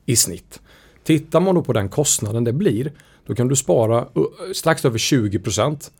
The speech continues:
om du köper en nytt och säljer den vidare,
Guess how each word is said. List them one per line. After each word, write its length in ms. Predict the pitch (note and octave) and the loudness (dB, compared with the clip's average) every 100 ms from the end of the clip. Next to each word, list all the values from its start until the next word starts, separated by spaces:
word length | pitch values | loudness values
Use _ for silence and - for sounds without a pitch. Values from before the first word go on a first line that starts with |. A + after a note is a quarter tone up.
| _ | _
om 160 | - A#2 | -4 -2
du 80 | A2+ | 0
köper 320 | A#2+ G2+ G2+ | 0 -2 -2
en 200 | F#2+ F#2+ - _ | -6 -6 -10 _
nytt 380 | - F3+ - - - | 0 0 -2 -20 -14
och 100 | C#3 | -6
säljer 260 | - A#2 G#2+ | 0 0 2
den 100 | A2 | 2
vidare, 340 | G#2+ F#2 A2+ | 0 0 -2